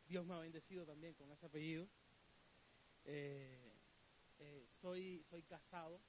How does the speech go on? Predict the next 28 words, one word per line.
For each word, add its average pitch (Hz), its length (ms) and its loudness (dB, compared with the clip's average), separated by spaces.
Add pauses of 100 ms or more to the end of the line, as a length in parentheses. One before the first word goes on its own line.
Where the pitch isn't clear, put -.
(320)
Eh, 143 280 -8 (640)
todos 214 200 4
los 190 100 6
predicadores 170 540 2
dicen 160 240 -2
que 143 100 -4
su - 80 -12
esposa 143 320 -8
es 139 60 -6
la 127 60 -8
más 123 140 -10
linda 127 260 -10
del 123 100 -10
mundo. 208 280 0 (1080)
Yo 165 160 10
también 170 240 6
tengo 175 180 4
que 165 80 4
decir 170 280 4
que 185 120 -4
la 160 140 2
mía 165 180 0
es 151 60 -4
la 147 140 -4
más 127 160 -8
linda 135 300 -2
del 135 120 6
mundo. 190 420 12